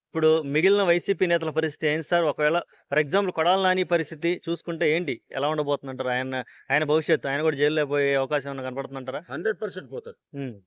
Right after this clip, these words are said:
Speaker 2: హండ్రెడ్కి హండ్రెడ్ పర్సెంట్. అసలు మెయిన్ రాజకీయాన్ని కలుషితం చేసింది ప-, ప-, ప్రథమంగా చెప్పుకోవాలంటే
Speaker 1: మ్మ్.
Speaker 2: ఈ కొడాల నాని.
Speaker 1: మ్మ్.
Speaker 2: ఎంత నీచంగా మాట్లాడాడండి.
Speaker 1: మ్మ్.
Speaker 2: చంద్రబాబు నాయుడు గారు, వాళ్ళ ఫ్యామిలీ గురించి, లోకేష్ బాబు గురించి
Speaker 1: మ్మ్.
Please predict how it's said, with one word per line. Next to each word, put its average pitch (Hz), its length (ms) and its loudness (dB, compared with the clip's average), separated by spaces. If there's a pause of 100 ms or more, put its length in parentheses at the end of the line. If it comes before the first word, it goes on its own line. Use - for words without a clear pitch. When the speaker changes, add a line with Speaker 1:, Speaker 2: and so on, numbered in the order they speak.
(300)
Speaker 2:
హండ్రెడ్కి 214 340 -2
హండ్రెడ్ 196 280 -2
పర్సెంట్. 151 260 -10
అసలు 143 220 -12
మెయిన్ 196 720 -2 (300)
రాజకీయాన్ని 196 600 -4
కలుషితం 190 460 -6
చేసింది 196 280 -4
ప-, 160 140 -14
ప-, 151 380 -12
ప్రథమంగా 202 420 -4
చెప్పుకోవాలంటే 170 800 -6 (280)
Speaker 1:
మ్మ్. 127 220 -8 (420)
Speaker 2:
ఈ - 40 0
కొడాల 165 280 -2
నాని. 107 220 -10 (180)
Speaker 1:
మ్మ్. 123 400 -10
Speaker 2:
ఎంత 185 180 -2
నీచంగా 226 380 0
మాట్లాడాడండి. 202 680 -8 (160)
Speaker 1:
మ్మ్. 143 260 -6 (340)
Speaker 2:
చంద్రబాబు 175 360 -2
నాయుడు 175 200 -2
గారు, 160 220 -4
వాళ్ళ 151 140 -4
ఫ్యామిలీ 147 340 -8
గురించి, 135 560 -14
లోకేష్ 143 380 -6
బాబు 139 180 -8
గురించి 123 380 -14
Speaker 1:
మ్మ్. 135 220 -8